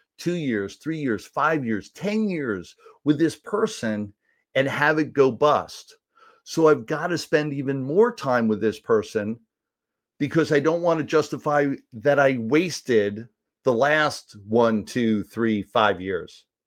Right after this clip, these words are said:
Does that make sense? Here's the challenge. <laughs> Don't we wanna cut our losses? Doesn't that make more logical sense?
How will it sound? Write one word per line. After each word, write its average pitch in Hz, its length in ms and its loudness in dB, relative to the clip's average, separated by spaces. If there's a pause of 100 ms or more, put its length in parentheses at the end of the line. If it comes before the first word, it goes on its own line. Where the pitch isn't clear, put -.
(520)
Does - 60 -16
that 190 100 4
make 208 160 -2
sense? 170 460 0 (1600)
Here's 180 160 0
the 151 100 -2
challenge. 143 680 -2 (100)
<laughs> - 120 -20
Don't 117 720 -2
we 254 100 -2
wanna 175 220 6
cut 147 240 6
our 139 100 10
losses? 127 640 2 (380)
Doesn't 240 180 10
that 233 200 2
make 151 220 6
more 143 200 8
logical 123 760 0
sense? 156 480 -6